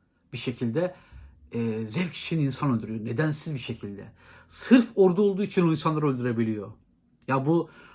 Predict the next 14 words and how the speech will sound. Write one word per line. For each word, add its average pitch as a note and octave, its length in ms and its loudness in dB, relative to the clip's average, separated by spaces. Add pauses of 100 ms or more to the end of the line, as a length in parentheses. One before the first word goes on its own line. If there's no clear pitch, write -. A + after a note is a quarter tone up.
Roy E3 200 4
Montgomery'nin E3 1040 2 (360)
Everest, D3+ 680 0
e, A#2+ 280 -2 (240)
tepesine C3 440 -6
çıktığında B2+ 540 -4
verdiği B2+ 460 -2 (440)
muhteşem D3 540 0
cevaptaki C#3 600 0
kadar C#3+ 280 0
masum B2+ 460 -2
bir A2+ 60 -4
durum D3 240 0
değil. G#2+ 320 -4